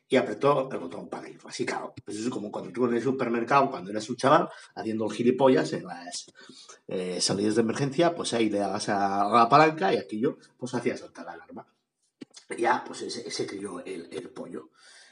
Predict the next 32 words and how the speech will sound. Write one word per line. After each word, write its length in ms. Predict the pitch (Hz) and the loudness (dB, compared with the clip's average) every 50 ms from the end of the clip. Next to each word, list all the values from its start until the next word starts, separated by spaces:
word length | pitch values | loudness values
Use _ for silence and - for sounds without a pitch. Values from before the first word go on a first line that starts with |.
| _ - | _ -20
Eh, 220 | - - - - _ | -16 -16 -16 -16 _
pues, 220 | _ - - - - - | _ -20 -20 -16 -14 -14
bueno, 160 | - - - - | -14 -16 -16 -20
pues 260 | - - - - - - | -20 -20 -18 -18 -16 -12
hay 120 | - 120 - | -12 -12 -8
que 80 | 131 | -2
tener 260 | 127 139 151 160 156 | 0 0 2 0 0
cuidado 320 | 160 117 123 147 156 156 151 | 2 4 6 6 6 4 2
con 300 | 143 - 98 131 131 - | -2 -6 -6 -6 -6 0
qué 160 | 127 117 110 | 0 0 2
puertas, 400 | - 113 120 - - 110 - - | 2 0 -4 -2 -4 -6 -6 -8
eh, 340 | - 82 80 78 78 - - - - _ _ _ - | -12 -14 -14 -16 -14 -10 -10 -10 -10 _ _ _ -14
andamos 400 | 190 190 202 202 202 202 - - | -12 -10 -10 -10 -10 -10 -10 -10
salseando, 460 | - - - - - - - - - _ - 120 | -10 -10 -10 -10 -12 -12 -18 -20 -20 _ -14 -14
¿eh? 120 | - - - _ _ _ _ _ - - - - - _ | -14 -14 -16 _ _ _ _ _ -20 -20 -20 -20 -20 _
Y 100 | - 101 | -14 -14
en 80 | 90 90 | -14 -12
el 80 | 92 | -12
aeropuerto, 840 | 92 92 - - - 127 131 131 - 156 160 170 156 - - - - - - _ - | -10 -10 -10 -6 -2 -2 0 2 6 8 8 8 8 6 2 -2 -10 -18 -16 _ -8
alerta, 800 | - - - 110 107 104 - - - - - - - - _ _ _ _ _ - | -6 -6 -4 -6 -6 -8 -10 -12 -16 -18 -18 -18 -18 -20 _ _ _ _ _ -6
alerta. 540 | 110 110 117 131 131 - - - - - - - - _ _ _ _ _ _ - - _ - - - - - - - - - _ _ _ _ | -2 2 4 6 6 4 2 -2 -10 -16 -18 -20 -20 _ _ _ _ _ _ -20 -20 _ -20 -20 -20 -20 -20 -20 -20 -20 -20 _ _ _ _
Y 260 | - 220 226 214 196 180 | -2 0 0 2 2 2
la 260 | 175 156 156 151 143 | 2 2 2 0 0
siguiente 520 | - 139 143 143 127 123 - 120 117 113 107 | -2 -4 -6 -8 -8 -6 -4 -2 -2 -2 -2
noticia 800 | 98 95 - - 101 101 - - 117 123 127 127 123 123 117 - - 101 | -4 -6 -8 -8 -8 -8 -8 -4 0 0 2 2 2 0 -2 -4 -8 -8
la 140 | 104 117 131 | -6 -4 -4
he 20 | 135 | -4
visto 800 | 135 139 135 - - - - - 131 127 123 123 123 120 110 | -4 -6 -8 -10 -12 -10 -2 2 4 4 4 4 2 0 -2
en 140 | 98 98 98 | -4 -6 -8
el 60 | 95 | -4
veinte 280 | 95 113 117 117 - 120 | -2 -2 -2 -2 -4 -6
minutos, 920 | 110 101 107 107 107 107 - - 117 117 117 117 117 117 117 117 - - | -6 -4 -4 -4 -6 -6 -2 2 4 6 8 8 8 6 4 0 -4 -12